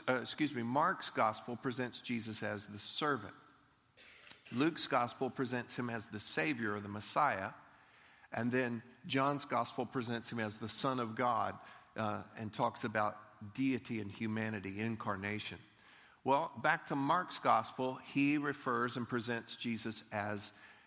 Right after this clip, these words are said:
as the servant, as the servant. And Mark writes more about what Jesus did than what Jesus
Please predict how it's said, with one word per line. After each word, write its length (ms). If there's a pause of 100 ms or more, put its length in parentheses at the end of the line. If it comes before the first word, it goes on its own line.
as 200
the 120
servant, 720 (340)
as 180
the 100
servant. 640 (400)
And 340 (420)
Mark 480
writes 340
more 240
about 320
what 220
Jesus 540 (160)
did 460 (800)
than 240
what 180
Jesus 600